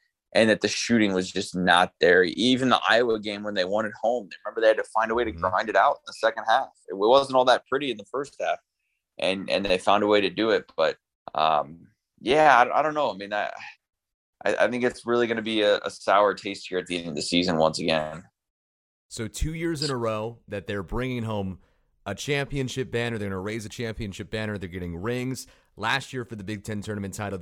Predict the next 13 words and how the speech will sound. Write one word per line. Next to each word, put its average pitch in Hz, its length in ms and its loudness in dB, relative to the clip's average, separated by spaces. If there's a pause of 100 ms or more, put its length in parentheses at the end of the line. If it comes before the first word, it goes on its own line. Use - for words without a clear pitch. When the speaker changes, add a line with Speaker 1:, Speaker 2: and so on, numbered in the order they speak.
(120)
Speaker 2:
this 135 300 -2
year 131 160 -2
for 123 120 -8
the 104 80 -6
Big 92 200 -8
Ten 104 180 -6
regular 95 380 -6
season 95 360 -8
title. 95 400 -6 (280)
But - 120 -14
as 135 240 0
you 151 80 -4
said, 135 380 -2